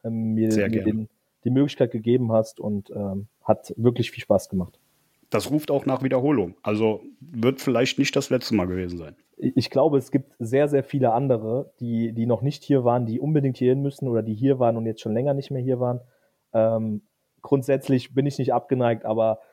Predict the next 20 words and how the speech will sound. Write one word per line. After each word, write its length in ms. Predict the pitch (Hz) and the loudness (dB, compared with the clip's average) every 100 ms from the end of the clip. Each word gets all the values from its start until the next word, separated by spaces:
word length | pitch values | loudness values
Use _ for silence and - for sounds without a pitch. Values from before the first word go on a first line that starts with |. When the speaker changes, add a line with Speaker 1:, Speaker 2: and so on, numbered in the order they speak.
| _ - | _ -18
Speaker 1:
ich 120 | - | -6
glaube, 280 | 139 127 123 | 0 0 0
ich 100 | - | -2
bin 120 | 131 | 0
nicht 160 | 127 | 0
mehr 60 | 135 | 2
in 60 | 127 | 2
der 80 | 117 | 2
Bringschuld. 560 | - 120 - 107 - - | 0 -2 0 -2 -2 -2
Da 120 | 110 | 2
sollten 280 | 117 117 110 | 2 2 0
jetzt 200 | 104 110 | 0 0
andere, 420 | 113 104 101 95 - | 0 2 0 -2 -4
Speaker 2:
<laughs> 80 | 110 | -4
Speaker 1:
ähm, 360 | 107 104 101 98 _ _ - | -2 -2 -2 -8 _ _ -4
in, 300 | 117 110 107 | 0 2 0
in 80 | 113 | -2
die 60 | |
Bresche 320 | 107 117 - | 0 0 0
springen. 320 | 117 - 98 | -6 -4 -4